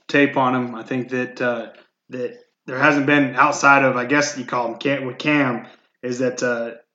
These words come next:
that can't run the football consistently throughout the year. And it's gonna happen with, with Lamar. I mean, that the, how many times has the,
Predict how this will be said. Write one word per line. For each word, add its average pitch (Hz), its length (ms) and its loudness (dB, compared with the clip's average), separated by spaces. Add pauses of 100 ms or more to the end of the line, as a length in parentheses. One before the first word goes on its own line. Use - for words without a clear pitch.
(180)
that 123 320 -6
can't 143 360 -2
run 139 300 2
the 127 100 -2 (180)
football 139 580 -2
consistently 127 1040 2 (180)
throughout 127 320 -2
the 120 60 -8
year. 123 440 0 (140)
And 127 460 -6 (140)
it's 143 200 -6
gonna 175 160 6
happen 160 260 6
with, 139 240 0
with 143 220 -2
Lamar. 139 400 2
I 139 60 4
mean, 139 220 2
that - 340 -6 (100)
the, 127 640 -6 (380)
how 175 200 6
many 180 160 6
times 156 320 6
has 127 160 -2
the, 127 240 0